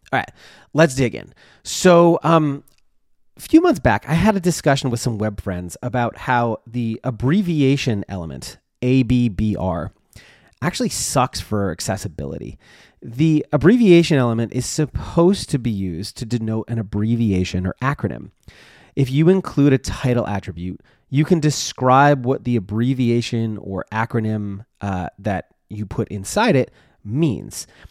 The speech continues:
And it's surfaced as a tooltip in certain browsers on Hover. So for example, um, you might write A B B R, title equals cascading style sheets with a closing A B B R,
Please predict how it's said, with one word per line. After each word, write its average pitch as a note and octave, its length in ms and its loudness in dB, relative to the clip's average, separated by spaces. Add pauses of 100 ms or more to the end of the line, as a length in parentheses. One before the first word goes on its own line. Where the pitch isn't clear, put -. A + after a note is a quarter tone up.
(140)
And D3+ 140 6
it's - 120 2
surfaced D3+ 460 4
as B2+ 200 0
a G#2+ 40 -2
tooltip F3+ 600 -2
in B2 120 -2
certain A2+ 420 -4
browsers F#2 440 -2
on F2+ 140 -4
Hover. - 400 -8
So C3 180 0
for C#3+ 160 2
example, B2+ 560 2 (360)
um, A2 360 0 (600)
you C#3 240 0
might D3+ 260 4
write B2 300 0 (100)
A D3 200 4
B C#3+ 240 2
B C3 220 2
R, G#2 360 0 (720)
title D#3+ 540 2
equals A#2+ 340 -2
cascading B2 800 0
style A#2+ 420 0
sheets - 500 -10 (600)
with G2+ 140 -8
a F#2+ 60 -4
closing B2+ 560 0
A A2+ 120 0
B G#2+ 160 0
B G2 160 -2
R, F2+ 340 -4